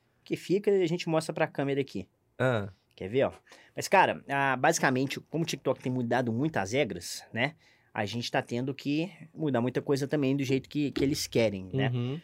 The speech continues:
Speaker 1: Mas a gente tenta passar sempre a informação nos primeiros três segundos, tá? Então, ah, aqui, ó.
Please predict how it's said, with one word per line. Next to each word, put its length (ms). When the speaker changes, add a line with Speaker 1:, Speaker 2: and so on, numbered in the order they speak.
Speaker 1:
Mas 100
a 20
gente 220
tenta 240
passar 380
sempre 240
a 40
informação 440
nos 100
primeiros 460
três 560
segundos, 680
tá? 200
Então, 380
ah, 640
aqui, 160
ó. 60